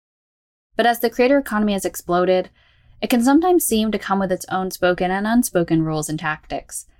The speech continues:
as if there is one right way to be a professional creator. And while a lot of the advice can be helpful, Carrie advises, quote, "You really have to think about who you are, because there's a lot of noise, and if you're a creator,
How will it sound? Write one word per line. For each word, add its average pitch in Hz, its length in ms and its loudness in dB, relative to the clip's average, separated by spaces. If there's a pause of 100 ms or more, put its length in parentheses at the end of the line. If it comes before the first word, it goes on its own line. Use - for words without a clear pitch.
(300)
as 180 140 2
if 196 120 -6
there 214 200 0
is 196 100 -2
one 180 560 -2
right 170 400 0
way 165 320 0
to 151 80 -6
be 160 160 -6
a 151 40 -8
professional 151 520 -6
creator. 135 560 -12 (640)
And 233 80 2
while 240 180 6
a 233 60 2
lot 226 200 2
of 254 100 -4
the 233 100 2
advice 196 320 0
can 220 220 -4
be 214 80 0
helpful, 160 560 -6 (480)
Carrie 233 280 4
advises, 139 680 -8 (460)
quote, - 340 -2 (380)
"You 214 140 0
really 277 220 4
have 339 120 0
to 349 100 0
think 202 200 -4
about 185 240 -2
who 196 100 -2
you 175 340 0
are, - 380 -10 (340)
because 214 220 0
there's 220 240 2
a 214 60 0
lot 208 360 0
of 214 100 -2
noise, 156 420 0
and 180 140 -6
if 185 120 -6
you're 208 120 2
a 196 40 -6
creator, 202 640 -2